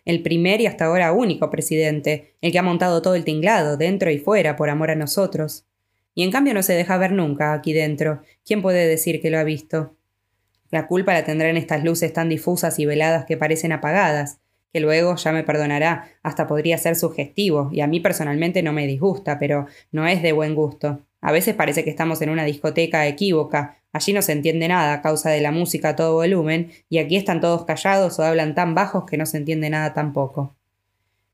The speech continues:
Pero aparte de las luces, no es que haya luego una diferencia tan grande entre la casa y lo de fuera, tal como se cree, o por lo menos tal como la casa publicita en sus filiales y en sus oficinas de representación, en sus numerosísimas agencias. No hay que dar crédito a esos viajantes de comercio.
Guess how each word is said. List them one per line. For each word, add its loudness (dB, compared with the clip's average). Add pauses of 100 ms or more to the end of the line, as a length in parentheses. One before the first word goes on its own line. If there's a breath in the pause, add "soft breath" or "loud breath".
Pero 2
aparte 0
de 2
las 0
luces, 2
no 0
es -2
que -2
haya -2
luego 2
una 0
diferencia 0
tan -2
grande 2
entre 0
la 0
casa 0
y 0
lo 0
de -2
fuera, -2 (260 soft breath)
tal 0
como 0
se -2
cree, 0
o -4
por 0
lo 0
menos 0
tal 0
como 0
la 0
casa -2
publicita -2
en -4
sus -4
filiales 0
y -2
en -4
sus -6
oficinas -2
de 0
representación, -4 (280 loud breath)
en 0
sus -2
numerosísimas 0
agencias. -6 (640)
No 0
hay 2
que 0
dar 0
crédito 2
a 4
esos 0
viajantes 0
de 0
comercio. -2